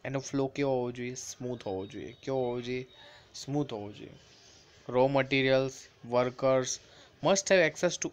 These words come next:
each machine without any difficult and delay. એટલે કે raw materials and workers must have access to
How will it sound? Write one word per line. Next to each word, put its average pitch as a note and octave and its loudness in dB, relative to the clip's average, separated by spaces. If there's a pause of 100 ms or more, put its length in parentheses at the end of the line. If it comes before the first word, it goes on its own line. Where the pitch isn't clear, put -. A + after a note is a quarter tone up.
(100)
each G3+ -6
machine C3+ -4
without E3+ 2 (360)
any E3 0
difficult C#3 -4 (680)
and C3 -6
delay. G#2 -8 (400)
એટલે C#3 -4
કે C3+ 0
raw C3+ 2
materials C3 -6 (680)
and C3+ -8
workers C#3 -2
must C#3+ -4
have E3 -2
access D3+ -8
to D#3 -12